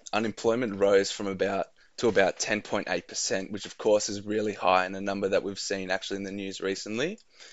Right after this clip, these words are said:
And for context, the R B A, which is the Reserve Bank of Australia, targets an unemployment rate of about four point five percent. So of course, you know, ten point eight percent being more than double that, it really is not great.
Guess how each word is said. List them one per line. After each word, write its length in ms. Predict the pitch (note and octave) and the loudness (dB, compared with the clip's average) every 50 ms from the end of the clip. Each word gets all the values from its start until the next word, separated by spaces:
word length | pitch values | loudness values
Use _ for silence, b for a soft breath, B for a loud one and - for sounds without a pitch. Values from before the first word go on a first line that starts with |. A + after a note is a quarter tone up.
| B B B B - | B B B B -8
And 120 | G2 G2 | -6 -4
for 100 | - B2+ | -4 -4
context, 600 | - - - A2+ A2+ A2 - D3 D#3+ - - - | -2 0 2 2 2 2 2 2 0 0 0 0
the 100 | - - | 2 6
R 160 | - G#2+ A2 A2 | 8 8 8 8
B 160 | A2 G#2+ F#2+ | 6 4 6
A, 180 | F#2+ G2+ C3+ | 6 6 6
which 160 | E3 C#3 - - | 6 4 0 -4
is 80 | G2+ | -4
the 100 | G2+ G#2 | -2 -2
Reserve 360 | G#2 G2 G2+ G#2 G2+ G2 F#2+ | -2 -2 0 2 2 4 4
Bank 200 | - G2+ G#2 G2+ | 4 2 0 0
of 80 | G#2+ G2+ | -2 -4
Australia, 580 | G2+ G#2 - - G#2 G2 G2+ G#2 G2 G#2 - b b b b b b b _ | -4 -4 -2 0 2 2 2 2 2 0 0 b b b b b b b _
targets 420 | - - B2+ C3 D3 C#3+ C#3 B2+ | 4 6 8 8 8 6 2 0
an 80 | C3 - - | -2 0 0
unemployment 580 | G#2+ A2 G#2+ G#2 - - A2 G#2 G#2 G2+ G2 | 0 0 0 -2 0 2 2 2 2 0 0
rate 240 | G2 G2+ G2 F#2+ F#2+ | 2 4 4 4 4
of 100 | G2 G2 | 2 -2
about 300 | G2+ G#2 A2 A2 G#2+ - | 2 6 8 8 8 6
four 220 | - - G#2+ G2+ | 4 2 2 2
point 240 | G2 - - F#2+ F2+ | 2 0 -4 -6 -6
five 260 | - - E2+ F2 E2 | -2 0 0 0 0
percent. 380 | - - - - - - F2 - b b b b b b | -2 -6 -10 -8 -8 -8 -10 -10 b b b b b b
So 240 | - - - G#2+ G2+ | -6 2 4 6 6
of 120 | G2+ G2 - | 6 6 4
course, 300 | - A2 G2+ G2 - - | 4 4 4 4 2 -2
you 40 | |
know, 160 | F#2+ F#2+ F#2+ F#2+ - _ _ _ | -4 -6 -8 -10 -14 _ _ _
ten 160 | - - A#2+ A2+ | -4 -4 -2 0
point 200 | - B2 G#2+ G2+ | 2 2 2 2
eight 100 | G2 F#2 | 0 -2
percent 320 | G#2 - - G2+ G2 F#2 | -2 -2 -2 -2 0 0
being 160 | G#2+ G#2 G#2+ | 0 0 0
more 160 | G#2 G2+ G2+ | 0 -2 -2
than 140 | G2+ G2+ G2+ | -2 -2 0
double 300 | G2 G2+ G2+ G#2 G#2+ G#2+ | 2 4 4 4 4 6
that, 200 | G#2+ A2 A#2+ A2 | 8 8 8 8
it 220 | G#2 G2 F#2 - - | 6 2 -2 -4 -6
really 280 | - A2 G#2+ G#2 G2+ G2+ | 0 2 2 2 2 2
is 100 | G2 G2+ | 0 -2
not 220 | G#2+ G2+ G2+ - | -2 -4 -4 -2
great. 260 | - G2+ F#2+ F#2 F#2 | 2 4 4 4 4